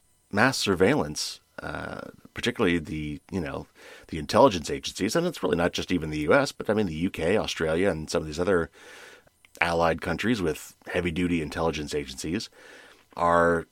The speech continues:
spying on all of us and looking at all this data. And so basically they're saying that's, it doesn't make sense for companies to promise to keep your data private when they can make no such promises in light of that mass surveillance.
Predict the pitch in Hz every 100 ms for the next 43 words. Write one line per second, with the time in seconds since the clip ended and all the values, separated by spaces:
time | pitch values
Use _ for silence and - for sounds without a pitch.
0 | _ - - - 117 175 82 71 67 71
1 | 90 123 - 85 85 85 85 - _ -
2 | 107 135 98 90 82 73 76 110 110 85
3 | 82 - 85 82 80 _ _ - - -
4 | - 73 82 120 - 87 82 78 - 87
5 | 82 82 - - - 73 98 85 87 -
6 | - 120 - - 73 - - - 76 73
7 | - 82 82 78 - - - - - 104
8 | 123 107 - - - 101 95 87 85 -
9 | 120 113 - 104 104 101 _ - 90 90
10 | 101 - 87 101 110 - 107 - - -
11 | - - 82 82 80 87 - 85 82 76
12 | 80 82 82 80 80 90 82 147 - -